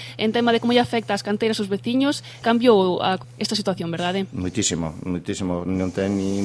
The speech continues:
Speaker 2: punto de comparación. Eh, a cando, bueno, pois, eh, estábamos todos un pouco a gritos, a gritos para poder falar entre veciños, por chamalo de algún xeito, cando realmente a pedra se estaba cortando con un soplete, aquelo era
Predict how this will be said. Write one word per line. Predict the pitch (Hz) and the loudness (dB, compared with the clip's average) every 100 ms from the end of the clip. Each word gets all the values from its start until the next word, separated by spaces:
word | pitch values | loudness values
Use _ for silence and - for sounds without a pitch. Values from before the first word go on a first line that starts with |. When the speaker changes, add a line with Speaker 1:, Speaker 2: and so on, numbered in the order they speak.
| 87 | -2
Speaker 2:
punto | 98 92 | -4 -2
de | 92 | -2
comparación. | 98 92 98 95 104 104 107 117 - - - - | -2 -2 -2 -2 0 0 0 -4 -10 -20 -20 -6
Eh, | 90 90 90 90 90 87 87 87 | -2 0 0 0 -2 -2 -2 -4
a | 87 | -4
cando, | 92 92 | -4 -2
bueno, | 92 98 82 | -2 -4 -4
pois, | 87 80 - 87 | -8 -8 -6 -4
eh, | 87 87 85 87 | -2 -4 -4 -4
estábamos | 80 - 95 92 92 - 90 - | -6 -2 -2 0 -2 -6 -12 -6
todos | 92 85 | -4 -4
un | 92 90 | -6 -6
pouco | 95 - 95 92 92 | -8 -6 -4 -2 -2
a | 90 | -2
gritos, | 92 101 - 85 - 85 | -2 -4 -4 -8 -8 -8
a | |
gritos | 82 90 98 | -6 -6 -8
para | 87 | -8
poder | - 90 - | -8 -8 -4
falar | 90 87 | -2 -2
entre | 82 87 | -4 -6
veciños, | 87 131 101 82 | -6 -4 -4 -4
por | 82 | -8
chamalo | - 87 87 85 | -8 -6 -4 -4
de | |
algún | 85 82 | -6 -6
xeito, | - 101 - 78 78 - - - - | -2 -2 -2 -8 -12 -16 -20 -20 -6
cando | 87 92 92 101 101 | -2 0 2 2 2
realmente | 92 92 92 92 | 2 0 -2 -2
a | 90 | -2
pedra | 92 92 95 92 | -2 0 2 0
se | - | -2
estaba | 82 87 | -4 -6
cortando | 87 82 90 92 | -4 -6 -4 -4
con | 87 87 | -4 -6
un | 85 | -6
soplete, | 85 98 95 - 80 76 | -6 -2 -2 -2 -10 -10
aquelo | - 85 85 | -6 -4 -2
era | 90 92 92 | 0 0 0